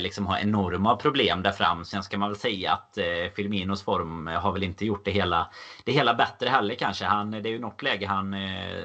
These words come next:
skapar igår. Det är ju lite samma kanske som med Trent som jag var inne på innan, att man, ja, hade, hade andra spelare ibland gjort, eh, sitt sista jobb så hade ju kanske deras statistik sett lite bättre ut. Det är väl Salas, eh, friläge där som han, eh,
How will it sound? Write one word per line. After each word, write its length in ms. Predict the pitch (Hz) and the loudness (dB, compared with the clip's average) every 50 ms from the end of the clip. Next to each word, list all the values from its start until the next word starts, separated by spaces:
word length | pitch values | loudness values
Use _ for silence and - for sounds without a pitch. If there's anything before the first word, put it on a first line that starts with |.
| 73 - - | -8 -10 -12
skapar 400 | 95 - - - - - 95 92 | -12 -6 -4 -4 -4 -2 -2 -2
igår. 240 | 95 98 104 95 92 | -2 0 -2 0 0
Det 60 | 101 | 2
är 40 | 104 | 0
ju 40 | |
lite 220 | 113 113 107 - 95 | 0 0 -2 -4 -6
samma 380 | - - 117 98 90 85 90 | -2 0 0 0 0 0 -2
kanske 300 | 92 - 101 95 95 101 | -2 -2 -2 -4 -2 -4
som 160 | 95 - 101 95 | -4 -2 -2 -2
med 120 | 95 95 | -2 -2
Trent 300 | - 101 92 95 101 101 | 0 0 2 2 0 -2
som 80 | - 107 | -2 -2
jag 60 | 101 | 0
var 80 | 104 104 | 0 2
inne 160 | 101 95 90 | 0 0 0
på 100 | - 104 | 0 -2
innan, 240 | 95 90 87 85 87 | -2 0 0 2 2
att 160 | 85 87 - | 2 2 4
man, 240 | 98 92 92 92 92 - - - - - - - - - - - - - _ - | 6 6 6 6 4 -2 -8 -14 -16 -16 -16 -16 -16 -16 -18 -18 -20 -20 _ 0
ja, 80 | 107 - | 2 2
hade, 920 | - - - - 151 117 101 117 120 127 127 131 135 135 131 131 131 - | 2 2 4 2 2 4 4 4 6 6 6 6 6 6 6 6 4 2
hade 320 | 123 135 147 120 120 123 - | 0 -2 -2 0 2 2 4
andra 320 | 170 147 120 113 123 135 | 4 2 2 0 -2 -4
spelare 340 | - - 175 156 139 123 120 | -2 0 0 2 2 2 0
ibland 280 | 123 131 123 113 110 113 | 2 2 2 2 2 0
gjort, 320 | 120 113 101 - - - | -4 -6 -6 -8 -6 -2
eh, 140 | 110 104 101 | 0 0 0
sitt 260 | 101 - 107 101 - | 0 -2 -6 -8 -8
sista 300 | - 123 107 - - 98 | -8 -10 -10 -8 -4 -2
jobb 300 | 95 95 98 107 104 98 | 0 0 0 -2 -4 -6
så 120 | 98 - 104 | -6 -2 0
hade 240 | 95 101 98 98 101 | 2 2 2 2 2
ju 220 | 101 101 98 101 | 2 2 2 0
kanske 300 | 101 - 92 92 - 110 | -2 -4 -4 -4 -4 -4
deras 320 | 104 113 101 92 92 95 | -2 0 0 0 0 0
statistik 520 | - - 98 - - 101 - 110 92 - - | -2 -4 -6 -6 -8 -8 -6 -6 -6 -6 -6
sett 240 | - 104 98 - - | -4 -4 -4 -4 -4
lite 200 | 104 98 - 98 | -4 -4 -2 0
bättre 340 | 98 95 - - - 117 | 0 0 -2 -2 -4 -4
ut. 240 | 117 101 87 - - | -2 -2 -4 -4 -4
Det 200 | - 95 95 98 | -4 -4 -2 0
är 40 | 101 | 0
väl 140 | 98 101 95 | 0 0 0
Salas, 640 | - - 107 87 87 87 87 87 - - - - - | 2 4 4 4 4 2 0 -2 -4 -4 -8 -6 -6
eh, 360 | 98 95 98 98 98 98 98 | -4 -4 -4 -4 -4 -6 -6
friläge 500 | 95 - 117 101 90 90 87 87 92 98 | -8 -6 -4 -4 -2 -4 -4 -4 -2 -2
där 100 | 95 98 | -2 -2
som 160 | - - 92 | -2 0 2
han, 300 | 98 87 85 87 87 87 | 2 4 2 2 -2 -4
eh, 180 | 90 87 87 | -4 -4 -4